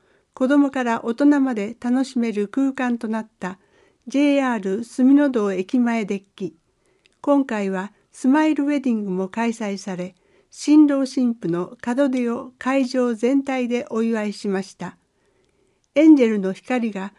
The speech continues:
大道の夜を照らし、イルミネーションに負けないくらい訪れた人の笑顔が輝く冬の夜となりました。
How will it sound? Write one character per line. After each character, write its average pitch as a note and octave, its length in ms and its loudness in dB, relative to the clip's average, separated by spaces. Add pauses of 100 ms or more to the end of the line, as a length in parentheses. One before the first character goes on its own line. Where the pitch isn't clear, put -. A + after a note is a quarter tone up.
(200)
大 C4+ 260 0
道 C4+ 180 0
の B3+ 160 2
夜 B3+ 300 0
を F#3+ 100 -6
照 G3+ 160 -6
ら G#3 120 -6
し、 - 320 -10 (440)
イ B3+ 100 2
ル D#4 120 8
ミ D#4 100 10
ネ D4 180 6
ー C4 60 2
シ G#3+ 140 -6
ョ G3 40 -2
ン F3+ 140 -2
に F#3 200 -4
負 A3+ 160 -2
け D4+ 120 0
な D4+ 160 4
い C#4 80 -2
く C4+ 140 -6
ら G#3+ 160 -4
い F#3 140 -8 (300)
訪 B3+ 220 -2 (100)
れ C4 140 0
た B3 160 -8
人 A#3+ 180 -6
の A#3 100 -2
笑 A#3 180 -2
顔 A3 240 -4
が F#3 140 -8
輝 G#3 420 -6
く - 280 -10 (380)
冬 C4 260 2
の C#4+ 160 4
夜 C4 300 -2
と F#3+ 120 -6
な F#3 120 -2
り F#3 100 -2
ま F3+ 160 -4
し - 140 -20
た。 - 220 -16